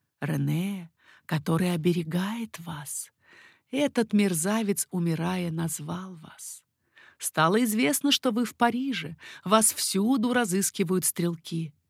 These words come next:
Бегите! Бегите! "А ты говоришь, что я буду королём? Это беглец-то!"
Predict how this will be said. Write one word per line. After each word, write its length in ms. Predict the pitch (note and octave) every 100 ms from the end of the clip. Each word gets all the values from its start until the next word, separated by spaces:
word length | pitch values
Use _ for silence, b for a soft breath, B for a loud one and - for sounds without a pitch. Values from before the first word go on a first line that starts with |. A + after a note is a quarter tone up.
| _ E3
Бегите! 720 | G#3 - B3+ A3 A3 G3+ - -
Бегите! 920 | A3+ D#4 A#3+ F#4+ G4 - E4 D4+ A#3 - _ _ _ _ _ _ _ -
"А 160 | G3+
ты 240 | - G3+ F3
говоришь, 480 | F#3 F#3+ F#3+ G#3
что 220 | - - G3+
я 280 | F3+ A#3+
буду 240 | G3 G#3 G3
королём? 580 | G#3 A3+ A#3 C4+ G#3 - _ _ B -
Это 180 | C4 C#4
беглец-то!" 880 | D4 C4 D#4+ E4+ - - F#3 D3+